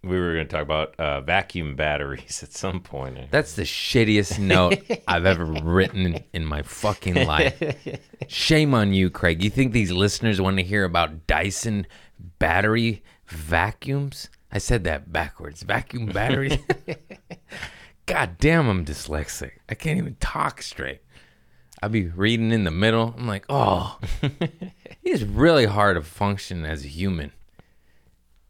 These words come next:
Speaker 2: when you're all fucked up, you know? <laughs> I'm doing just fine. Oh, let me read straight. <laughs> Oh, okay. Fuck the battery talk. Don't buy the knockoff.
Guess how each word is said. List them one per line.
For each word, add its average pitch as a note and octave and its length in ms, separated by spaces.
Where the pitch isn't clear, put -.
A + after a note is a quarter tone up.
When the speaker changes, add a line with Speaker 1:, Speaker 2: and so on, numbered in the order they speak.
Speaker 2:
when F2 140
you're E2 100
all E2+ 100
fucked - 420
up, E2+ 220
you D2+ 100
know? D#2 160
<laughs> - 1400
I'm D3 140
doing F3+ 280
just D#3 240
fine. F2+ 420
Oh, G2+ 600
let A2 180
me A2+ 120
read B2 280
straight. - 560
<laughs> - 40
Oh, D2+ 280
okay. C#2 400
Fuck - 280
the D#2+ 60
battery D#2 400
talk. D#2+ 300
Don't C#3+ 240
buy A#2+ 180
the G2 120
knockoff. D#2+ 720